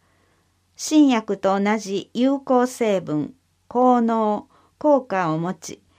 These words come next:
価格が安いジェネリック医薬品、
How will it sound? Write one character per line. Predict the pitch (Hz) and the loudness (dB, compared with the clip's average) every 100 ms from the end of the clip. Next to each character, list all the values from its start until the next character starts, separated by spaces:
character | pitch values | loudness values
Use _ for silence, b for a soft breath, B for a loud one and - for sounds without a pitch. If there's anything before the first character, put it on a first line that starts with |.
| _ _ _ | _ _ _
価 | - 254 | -6 0
格 | 269 262 247 | 0 0 -2
が | 233 | -2
安 | 233 240 247 247 | 0 0 -2 -2
い | 233 165 | -2 -2
ジ | 143 | -2
ェ | 220 | 0
ネ | 269 277 | 2 2
リ | 269 | -2
ッ | - | -4
ク | 269 | 0
医 | 254 | 2
薬 | 247 247 233 | 2 0 -4
品、 | 214 202 185 - | -2 -2 -4 -10